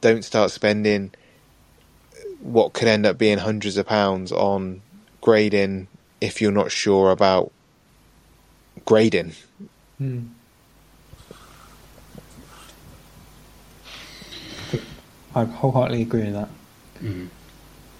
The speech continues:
Speaker 3: Um, Sam, let's move to, let's move to the next segment, uh, because Sam mentioned, we,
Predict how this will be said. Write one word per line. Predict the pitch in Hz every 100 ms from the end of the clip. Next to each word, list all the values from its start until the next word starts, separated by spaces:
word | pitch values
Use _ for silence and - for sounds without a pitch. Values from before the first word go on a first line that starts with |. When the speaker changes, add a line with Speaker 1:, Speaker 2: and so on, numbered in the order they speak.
| - - - - - - - - - - - - - - - - - - - - -
Speaker 3:
Um, | 113 110 104 104 113 - - _ _ _ - -
Sam, | - - 156 98 92 101 - - _
let's | 110 -
move | 120 -
to, | 117 110 - _ _
let's | - -
move | -
to | -
the | 131 127 - -
next | - 123 120
segment, | - 95 85 - 78 78 - _ _ _ _ _
uh, | 101 92 90 87 87 87 87 - _
because | 107 117 110
Sam | - - 110 85 85 -
mentioned, | 113 101 98 - - 80 - - - - _ _ _ - - - - - _ - - - - - _ _ - _ _ -
we, | 87